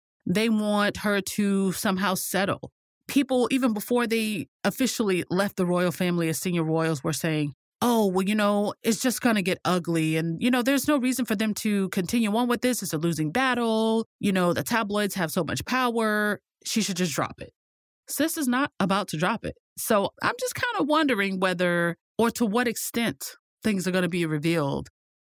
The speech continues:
And then everything is just really gonna click into place. Of course, we know, right? We have our ideas, but it's another thing to see it laid out, right? It's another thing to just see it spelled out right there. Because the Daily Mail is gonna do the Daily Mail.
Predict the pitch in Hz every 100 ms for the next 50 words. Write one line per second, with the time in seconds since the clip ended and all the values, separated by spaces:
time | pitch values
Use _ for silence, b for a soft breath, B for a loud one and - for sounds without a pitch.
0 | _ 185 190 190 196 196 196 - 190 180
1 | - 180 - 180 170 160 156 180 170 151
2 | 165 185 247 - 359 - _ 180 302 220
3 | 185 185 285 349 208 214 254 214 262 262
4 | 233 214 - 185 175 143 156 156 196 277
5 | - - _ _ - 247 277 269 262 277
6 | - 254 226 - - 240 208 - 170 190
7 | 170 156 139 - - _ _ _ - 214
8 | 226 240 254 254 262 - 226 185 180 165
9 | 160 - 175 123 - - - 180 180 156
10 | 131 - - 156 180 - - - - _
11 | 175 208 262 202 - - 214 254 403 370
12 | 254 311 277 165 - 196 208 196 165 233
13 | 196 160 160 147 165 127